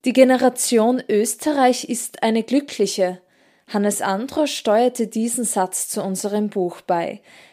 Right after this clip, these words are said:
Der frühere Finanzminister, Vizekanzler, Kronprinz des Sonnenkönigs Bruno Kreisky, heutige Industrielle und früherer Vorstadtsozialdemokrat, kann dieses Urteil fällen.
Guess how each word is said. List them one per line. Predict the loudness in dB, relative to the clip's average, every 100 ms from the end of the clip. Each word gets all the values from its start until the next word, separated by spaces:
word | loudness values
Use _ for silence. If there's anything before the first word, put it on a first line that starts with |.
| -4
Der | -4
frühere | 2 4 4 4 2
Finanzminister, | 2 0 0 -2 -2 0 0 0 -4 -2 -4
Vizekanzler, | -4 -4 -4 -2 -4 -2 -2 -2 -2 0 0 -2 -14 -20 -18
Kronprinz | -10 -2 0 0 -2 -2 0 0 -4 -4
des | -4 -2
Sonnenkönigs | -2 -2 -2 0 0 0 -2 -6 -10
Bruno | -4 -2 -2
Kreisky, | -4 -4 -4 -4 -4 -4 -4 -4 -14 -20 _
heutige | 2 4 2 -2 -2
Industrielle | 0 -2 -4 -4 -2 2 2 2 2 0
und | -4
früherer | -6 0 2 4 2 -2
Vorstadtsozialdemokrat, | -4 -2 -2 -2 0 -2 0 -4 0 0 2 0 0 -2 0 0 -2 -10 -20 -20 -12
kann | -4 -2 -2 -2
dieses | 0 0 0 0
Urteil | -2 0 0 0
fällen. | 0 0 0 -6